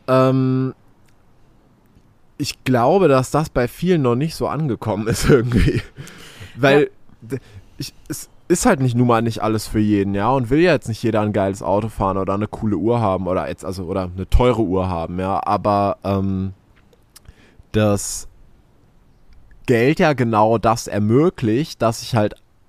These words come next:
Speaker 1: auch die günstige Uhr kaufen kann, aber auch die teure, wenn ich will.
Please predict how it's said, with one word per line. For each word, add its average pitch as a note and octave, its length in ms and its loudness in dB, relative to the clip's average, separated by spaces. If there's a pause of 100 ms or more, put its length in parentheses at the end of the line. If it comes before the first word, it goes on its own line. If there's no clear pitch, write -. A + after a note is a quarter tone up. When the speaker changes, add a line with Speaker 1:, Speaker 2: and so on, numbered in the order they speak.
(320)
Speaker 1:
auch D#3+ 320 4
die B2+ 180 -6 (180)
günstige F#3 400 -2
Uhr G2+ 200 0
kaufen G2+ 320 -4
kann, A2+ 260 -4 (120)
aber F#3 340 2
auch A#3+ 280 2
die G#3 120 -6
teure, F#3+ 400 -4
wenn C3 160 -4
ich G#2 160 -12
will. A2 320 -6